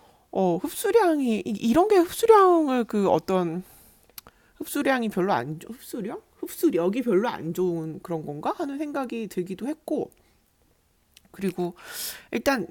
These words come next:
어, 어플리케이터가 다 있어도 그게 편안하지가 않아요. 예를 들어 제가 이걸 되게 좋아하는 이유 중에 하나가 사실은,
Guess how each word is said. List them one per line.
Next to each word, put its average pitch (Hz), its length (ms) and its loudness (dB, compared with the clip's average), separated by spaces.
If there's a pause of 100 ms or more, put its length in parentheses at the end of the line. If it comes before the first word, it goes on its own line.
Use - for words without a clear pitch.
(140)
어, 180 520 -2 (720)
어플리케이터가 320 840 -2
다 247 120 0
있어도 202 720 -4 (920)
그게 185 600 0
편안하지가 440 640 0
않아요. 165 280 -2
예를 196 200 2
들어 214 220 -2
제가 - 260 0
이걸 220 280 0
되게 202 220 -4
좋아하는 208 480 0
이유 160 200 -6
중에 185 160 -6
하나가 269 440 0
사실은, 247 460 -4